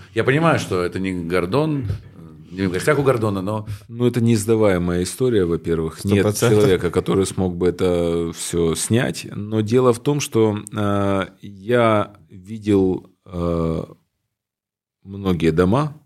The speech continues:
Speaker 2: Я был в гостях у многих серьёзных людей, э, с огромными миллиардными состояниями. И я сам живу в очень хорошем доме.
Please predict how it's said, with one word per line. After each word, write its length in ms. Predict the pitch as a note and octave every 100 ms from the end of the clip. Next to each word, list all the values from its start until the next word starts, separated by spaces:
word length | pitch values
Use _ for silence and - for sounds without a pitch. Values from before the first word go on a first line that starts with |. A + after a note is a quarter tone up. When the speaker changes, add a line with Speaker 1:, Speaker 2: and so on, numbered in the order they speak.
| _ _ _ _
Speaker 2:
Я 160 | G#2 F#2
был 200 | F2+ F#2
в 40 |
гостях 460 | F#2 F2+ - D#2+ -
у 280 | F2+ E2+ E2+
многих 400 | F#2+ A2+ G#2 F#2
серьёзных 540 | - F2+ F2+ E2+ E2
людей, 460 | F2+ E2+ G2+ C#3 C3+ - _ _ _ _ _ _ _ _
э, 240 | F#2+ F#2+ F#2+
с 160 | -
огромными 500 | F#2+ F#2 C3 A#2+ G2+ F#2
миллиардными 680 | F#2 G2 A2 G2 F#2+ F2+
состояниями. 920 | E2+ F2+ - G2 F2 D#2+ D#2+ D#2+ D#2+ -
И 140 | G2 G2
я 100 | G2
сам 220 | - B2+
живу 500 | G#2 F#2+ F#2 F2 E2+ E2
в 60 |
очень 240 | G2 - D#2
хорошем 440 | - D#2+ - E2
доме. 280 | D#2 D2+ F2